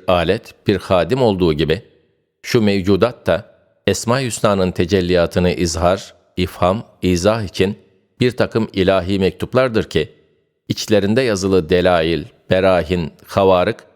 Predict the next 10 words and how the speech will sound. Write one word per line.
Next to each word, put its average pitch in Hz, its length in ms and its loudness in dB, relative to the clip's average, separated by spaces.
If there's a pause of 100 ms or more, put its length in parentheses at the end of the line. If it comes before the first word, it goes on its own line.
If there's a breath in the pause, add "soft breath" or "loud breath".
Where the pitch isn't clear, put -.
(120)
mucize-i 95 540 0
kudrettir. 78 680 -2 (1000)
Mevcudat 95 680 0
bu 127 120 2
vecihle 85 420 0
nazara 85 320 2
alınması, 82 640 0 (520)
ilim, 98 380 0 (280)
iman, 95 480 0 (120)
hikmettir. 80 640 -4